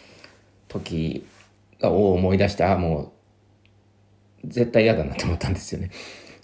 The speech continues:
うん、これをこれ以上やることはできないし、そこで踏みとどまるんですけれども、やっぱこう、私も結構鬱っぽい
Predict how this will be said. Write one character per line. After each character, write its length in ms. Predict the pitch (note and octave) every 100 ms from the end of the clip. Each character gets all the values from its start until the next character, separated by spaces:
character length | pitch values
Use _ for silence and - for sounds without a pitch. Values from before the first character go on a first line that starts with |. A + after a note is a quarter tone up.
| -
う 60 |
ん、 300 | E2 E2 D2+
こ 100 | C#2+
れ 100 | A#2
を 220 | A#2+ A#2 A2+
こ 140 | A2
れ 100 | G#2
以 40 |
上 200 | F2 D#2
や 160 | D2+ F2+
る 80 | F2+
こ 100 | F2
と 80 | F2
は 60 |
で 120 | E2 F2
き 100 | G2
な 120 | E2
い 80 | D#2+
し、 420 | - C3+ - - _ _ _ _ _ - - -
そ 140 | -
こ 80 | C3
で 80 | B2
踏 160 | -
み 100 | F2+
と 100 | E2+
ど 100 | E2
ま 140 | E2+ E2+
る 120 | - - _ _ - - - - - - _ -
ん 140 | F2+ E2
で 140 | F2+
す 120 | E2+
け 120 | -
れ 100 | E2
ど 120 | E2 D#2
も、 480 | A2+ - D#2+ - - _ _ _ - - - - _ _ _ _ _ _ _ _ _ _ _ _ _ _ _ -
や 120 | E3+
っ 60 |
ぱ 120 | E3+ F#3
こ 600 | B2 G#2 G2+ G#2 G#2 -
う、 120 | - - - _ _ _ _ _
私 260 | D3 D#3+ E3+
も 80 | F3+
結 200 | F#3+ F#3+
構 120 | F3+
鬱 640 | G3+ - D#3+ E3 E3 D#3+ -
っ 60 | _ _ _ _
ぽ 160 | - D#3+
い 360 | G#2+ E2+ C3